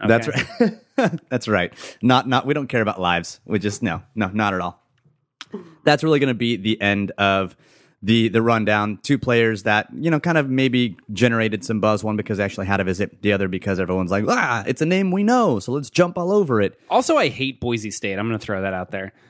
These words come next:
Speaker 2: Um,
Speaker 1: You don't like the blue field?
Speaker 2: so, so yeah, I just don't wanna, like, ever be in a situation where I'm forced to root for him. Um,
Speaker 1: Yeah,
Speaker 2: that,
Speaker 1: you know
Speaker 2: which, like, thankfully there's, you know, there's, there's zero reason to expect the forty-niners to sign him, and, and that's gonna
Speaker 1: Yeah.
Speaker 2: be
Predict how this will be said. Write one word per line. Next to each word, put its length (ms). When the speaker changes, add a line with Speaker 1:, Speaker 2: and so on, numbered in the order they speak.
Speaker 2:
Um, 340
Speaker 1:
You 80
don't 80
like 80
the 80
blue 160
field? 380
Speaker 2:
so, 40
so 160
yeah, 220
I 60
just 340
don't 340
wanna, 300
like, 400
ever 280
be 140
in 60
a 60
situation 480
where 80
I'm 80
forced 380
to 80
root 240
for 120
him. 280
Um, 600
Speaker 1:
Yeah, 440
Speaker 2:
that, 100
Speaker 1:
you 60
know 60
Speaker 2:
which, 160
like, 300
thankfully 420
there's, 380
you 200
know, 100
there's, 260
there's 220
zero 460
reason 560
to 460
expect 500
the 80
forty-niners 420
to 80
sign 300
him, 240
and, 160
and 220
that's 200
gonna 120
Speaker 1:
Yeah. 100
Speaker 2:
be 260